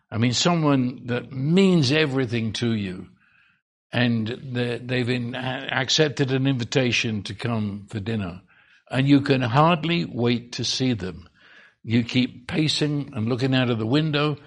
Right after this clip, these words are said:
Are they here yet? And when they do come, you re-, you hug them. And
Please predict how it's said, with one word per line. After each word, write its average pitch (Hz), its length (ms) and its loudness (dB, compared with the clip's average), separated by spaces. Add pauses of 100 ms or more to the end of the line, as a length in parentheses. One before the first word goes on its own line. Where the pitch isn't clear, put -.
Are 107 120 0
they 104 240 -2
here 143 220 4
yet? 143 440 -2 (460)
And 120 220 2
when 120 200 0
they 113 160 2
do 143 360 6
come, 151 360 -2
you 120 160 0
re-, 117 420 -6
you 113 360 -8
hug 170 400 -2
them. 151 480 -4
And 107 320 -10